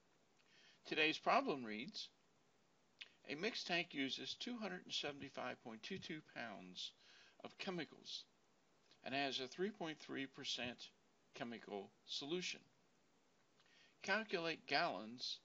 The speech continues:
in the tank. So this is a standard poundage problem. It uses the percent solution version of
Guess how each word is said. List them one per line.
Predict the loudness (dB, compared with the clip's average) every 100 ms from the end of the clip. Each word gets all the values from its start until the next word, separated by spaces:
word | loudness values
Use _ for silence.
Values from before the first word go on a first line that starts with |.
| -20 _ _ -8
in | -6
the | -6
tank. | -6 -10 -8 -12 -12 -20 -20 -20 _ -20 -20 -20 -20 _ -20 -20 -20 -20 -20 -20 -16 0
So | 6 6 4 -6 4
this | 6 6
is | 6 4 0 2
a | 2 4 2 -2 -6 -16 -20 -20 -20 -20 -20 -20 -20 -12
standard | 0 2 4 2 2 0 -2 -8 -18 -20 -20 -20 -20 -20 -20 -20 -20 -20 -18 -2
poundage | 2 2 2 0 0 -2 -6 -10 -20 -20 -14 2
problem. | 4 4 0 -6 -12 -20 -20 -20 -20 -20 -20 -20 -20 -20 -8
It | -6 -2
uses | 2 2 4 4 4 2 2
the | 0 -2
percent | -4 -4 0 2 0
solution | -2 -2 -2 -2 0 0 -2 -8 -14 -20 _ _ _ _ _ -10 -2
version | -2 0 -2 -2 -4
of | -12